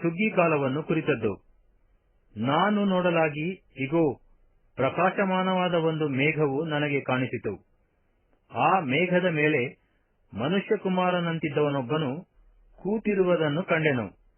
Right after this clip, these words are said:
ಆತನ ತಲೆಯ ಮೇಲೆ ಚಿನ್ನದ ಕಿರೀಟವು, ಆತನ ಕೈಯಲ್ಲಿ ಹದವಾದ ಕುಡುಗೋಲು ಇದ್ದವು. ಆಗ ದೂತನಾದ ಮತ್ತೊಬ್ಬನು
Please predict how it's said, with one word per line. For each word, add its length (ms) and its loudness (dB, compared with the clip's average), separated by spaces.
ಆತನ 440 2
ತಲೆಯ 340 2
ಮೇಲೆ 380 2
ಚಿನ್ನದ 440 -4
ಕಿರೀಟವು, 680 -2
ಆತನ 400 0
ಕೈಯಲ್ಲಿ 440 0
ಹದವಾದ 580 0
ಕುಡುಗೋಲು 640 -2
ಇದ್ದವು. 500 -2
ಆಗ 300 2
ದೂತನಾದ 560 0
ಮತ್ತೊಬ್ಬನು 880 0